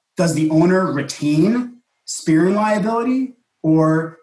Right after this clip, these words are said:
can the owner say, "This is a design build, I disclaim all responsibility for it,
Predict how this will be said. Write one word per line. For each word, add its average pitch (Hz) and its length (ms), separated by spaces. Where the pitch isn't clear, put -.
can 165 180
the 165 120
owner 165 260
say, 160 340
"This 202 180
is 196 140
a 156 80
design 151 400
build, 160 580
I 165 180
disclaim 156 480
all 165 180
responsibility 156 720
for 135 300
it, 135 180